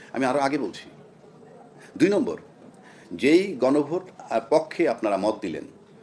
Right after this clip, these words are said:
গণভোটের উদ্যোক্তাও, আহ, বিএনপি, যে বিতর্ক হয়েছিল শুধু এইটুক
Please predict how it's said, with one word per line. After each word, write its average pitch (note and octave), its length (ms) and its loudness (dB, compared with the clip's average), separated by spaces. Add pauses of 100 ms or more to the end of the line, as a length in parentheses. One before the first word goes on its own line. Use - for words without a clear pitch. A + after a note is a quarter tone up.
(260)
গণভোটের C#3+ 420 2
উদ্যোক্তাও, D3 520 2
আহ, G2+ 800 -4
বিএনপি, G2 380 -2 (1000)
যে F#2 300 -2 (260)
বিতর্ক E3+ 320 0
হয়েছিল E3 220 0
শুধু D#3 160 0
এইটুক D3+ 300 0